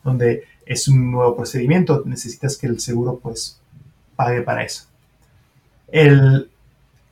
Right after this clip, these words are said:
la otra parte, que es levantar fondos, es muy difícil en s-, sea donde sea. La ventaja que, que hay aquí es que, bueno, pues es, es un sitio,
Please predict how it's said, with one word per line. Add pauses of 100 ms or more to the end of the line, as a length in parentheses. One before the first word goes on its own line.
(120)
la
otra
parte,
que
es
levantar
fondos, (280)
es
muy
difícil
en (680)
s-, (200)
sea
donde
sea. (320)
La
ventaja
que,
que
hay
aquí
es
que,
bueno,
pues
es,
es
un
sitio,